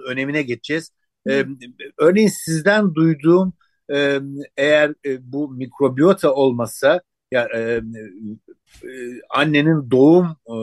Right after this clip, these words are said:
Speaker 1: mekanizmasına müdahalesi vardı ya da, e,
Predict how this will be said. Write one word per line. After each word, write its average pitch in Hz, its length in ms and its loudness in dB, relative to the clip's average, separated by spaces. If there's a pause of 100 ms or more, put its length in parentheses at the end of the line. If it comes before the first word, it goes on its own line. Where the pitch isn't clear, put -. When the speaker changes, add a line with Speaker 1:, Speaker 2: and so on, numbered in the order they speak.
(140)
Speaker 1:
mekanizmasına 135 960 -2
müdahalesi 113 760 -2
vardı 101 420 -4 (500)
ya 135 200 2
da, 139 180 0 (100)
e, 123 200 -10